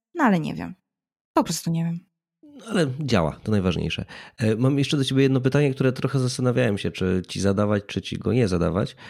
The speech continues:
Speaker 2: ale od razu mówię, że jak nie chcesz, to nie odpowiadaj na nie. E, tutaj chodzi mi o samą, e,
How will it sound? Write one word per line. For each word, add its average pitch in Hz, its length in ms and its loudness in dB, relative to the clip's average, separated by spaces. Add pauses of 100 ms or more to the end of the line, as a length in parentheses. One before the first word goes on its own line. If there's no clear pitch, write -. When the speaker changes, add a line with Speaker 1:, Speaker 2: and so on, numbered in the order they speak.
(220)
Speaker 2:
ale 135 200 2 (340)
od 131 120 4
razu 120 200 4
mówię, 110 200 4
że 104 80 2
jak 110 120 2
nie 127 100 2
chcesz, 123 160 -2
to 110 60 0
nie 101 160 2
odpowiadaj 85 360 0
na - 120 -2
nie. - 100 -6 (320)
E, 104 240 4
tutaj 131 600 0 (280)
chodzi 143 260 0
mi 131 100 2
o 120 80 4
samą, 120 720 4
e, 107 240 2